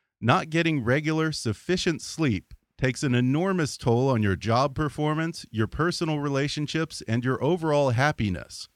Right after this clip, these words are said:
to say nothing of what it does to your physical and mental health.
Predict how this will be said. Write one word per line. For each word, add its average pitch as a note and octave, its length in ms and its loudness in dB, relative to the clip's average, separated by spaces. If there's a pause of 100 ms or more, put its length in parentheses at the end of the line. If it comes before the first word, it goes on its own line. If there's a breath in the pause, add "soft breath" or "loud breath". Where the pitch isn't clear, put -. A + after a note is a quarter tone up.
(400)
to D3 80 -4
say D3+ 260 0
nothing D#3+ 460 -2
of G#2+ 160 0
what C3 180 2
it A#2 140 -8
does B2 320 2
to - 100 -6
your G#2 140 0
physical D#3+ 640 0
and G#2 140 2
mental C3+ 380 2
health. C3+ 420 0